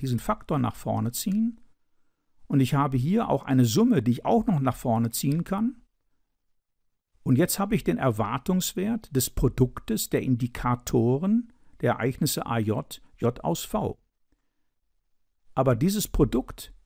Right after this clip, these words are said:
ist Indikator des Schnittes der Ereignisse A J mit J aus V.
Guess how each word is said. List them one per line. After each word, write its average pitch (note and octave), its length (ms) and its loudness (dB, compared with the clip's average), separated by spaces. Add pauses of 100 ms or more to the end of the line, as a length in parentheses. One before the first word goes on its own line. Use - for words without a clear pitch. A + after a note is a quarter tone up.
(120)
ist - 240 -4
Indikator B2+ 680 0
des D3 160 -2
Schnittes A3 600 2
der B2 160 2
Ereignisse A#2 720 -4
A G#2 160 -6
J G#2+ 280 -8
mit A#2+ 200 -2
J - 180 -6
aus G#2 280 -8
V. - 360 -12